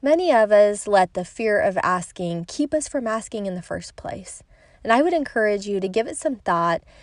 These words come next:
and think about what this question would be and who you would need to ask. Maybe you could dig a little deeper and figure out where this fear is coming from, and maybe give it some more thought and see what would happen if you asked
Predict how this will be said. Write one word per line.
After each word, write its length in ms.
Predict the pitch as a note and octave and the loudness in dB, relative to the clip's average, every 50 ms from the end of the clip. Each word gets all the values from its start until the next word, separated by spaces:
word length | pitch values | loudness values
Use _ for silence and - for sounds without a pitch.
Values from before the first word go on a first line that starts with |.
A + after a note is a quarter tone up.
| - _ - | -14 _ -6
and 140 | F#3+ F#3 | -6 -4
think 180 | - B3 B3 A#3+ | -2 -4 -2 0
about 320 | C4+ G#3+ G3+ F#3 F3 D#3 | 2 4 4 4 4 4
what 200 | E3+ G3 G#3+ G#3+ | 6 6 4 6
this 180 | - B3 A#3 - | 4 -2 -4 -4
question 400 | - - - G3 F#3 - - G3 | -2 -2 -2 -2 0 -4 -6 -6
would 180 | F#3 F3+ F3+ F3+ | -6 -6 -6 -4
be 320 | E3+ E3 D#3+ D#3+ E3 - - | -4 -4 -4 -4 -6 -6 -6
and 160 | - F3+ F3 | -6 -6 -4
who 120 | E3 G3+ | -4 -4
you 160 | A#3 A3+ A#3+ C4+ | -4 -2 -2 -2
would 140 | D4 D4 | -2 -2
need 180 | B3+ A#3 A3 G#3+ | -2 -2 -2 -2
to 160 | G#3 G#3 - - | -4 -4 -4 -6
ask. 520 | G#3 G3+ F3 - F3+ - - - - - _ _ _ _ _ _ _ _ - | -6 -6 -6 -8 -8 -12 -14 -16 -18 -20 _ _ _ _ _ _ _ _ -2
Maybe 240 | A3 A3+ C4 C#4+ D4+ | 0 2 2 2 0
you 140 | D4+ C#4+ | -2 -2
could 140 | - - G#3+ | -4 -4 -2
dig 180 | F#3 G#3 G3+ F#3+ | 0 0 0 0
a 80 | F#3+ | 0
little 240 | F#3 G3 A3 B3+ C4 | 0 2 2 2 2
deeper 340 | A3+ G#3+ G3+ G3 - - F#3+ | 0 0 -4 -2 0 0 0
and 300 | F3+ G#2+ A#2 F3+ F#3 E3+ | 0 0 -2 -4 -6 -6
figure 360 | - - G3+ F#3+ F#3 G3+ G3 | -6 -6 -6 -2 0 2 4
out 220 | F3+ E3 E3 - - | 6 6 4 4 4
where 180 | F#3 F#3+ F#3+ | 4 2 4
this 200 | F#3 G3 F#3+ - | 2 0 -4 -6
fear 220 | - - F3 F3 - | -6 -4 -2 -2 -2
is 160 | - E3+ - | -4 -6 -8
coming 360 | - - F3+ E3+ E3 E3+ F3+ | -8 -8 -6 -6 -6 -8 -10
from, 400 | F3 - - - C#2 D2 - - - | -12 -12 -10 -8 -8 -10 -10 -10 -8
and 240 | G#3 F#3+ F#3 F#3+ G3+ | -6 -6 -4 -4 -2
maybe 600 | A#3 C#4 E4+ F#4 E4+ A#3 G#3 F#3 E3 E3 F3+ G3 - _ _ _ _ - | -2 0 2 2 0 0 -2 -4 -4 -4 -6 -8 -14 _ _ _ _ 0
give 160 | G#3+ G#3 G3 | 0 2 2
it 100 | F#3+ E3 | 2 0
some 200 | - - F#3+ F3+ | -2 -4 -4 -2
more 200 | F3+ E3 D3+ F3 | -2 -2 -2 -2
thought 420 | - - F#3+ E3 E3 F3 E3+ - - | -2 0 0 2 2 2 0 -2 -4
and 140 | F#3 F3+ F3 | -8 -8 -6
see 280 | - - - A3+ A3+ | -8 -8 -8 -8 -4
what 160 | A#3+ D4 A3 - | -4 -4 -2 -2
would 120 | - - | -4 -8
happen 500 | - - C4+ C#4 C#4 - C4 A#3 A3 - - | -4 -4 -4 -4 -2 -2 -4 -4 -4 -4 -4
if 260 | G#3 G#3 G3 - - | -4 -4 -4 -4 -8
you 260 | G3+ G3+ G3+ G3+ G3 - | -8 -6 -6 -6 -4 -2
asked 540 | - E3+ D#3+ G3+ B3 - - - - - | -2 0 0 -2 -2 -6 -10 -16 -18 -20